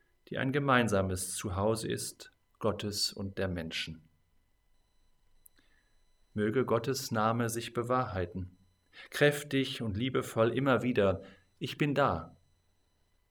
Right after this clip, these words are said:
Euer Gott, barmherzig und gnädig und geduldig,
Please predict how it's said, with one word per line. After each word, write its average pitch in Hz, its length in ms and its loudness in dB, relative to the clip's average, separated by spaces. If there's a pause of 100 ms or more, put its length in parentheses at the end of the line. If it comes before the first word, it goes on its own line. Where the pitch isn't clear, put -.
(160)
Euer 107 200 2
Gott, 127 460 -4 (460)
barmherzig 110 640 0
und 90 100 -2
gnädig 123 600 0
und 95 120 -6
geduldig, 135 640 0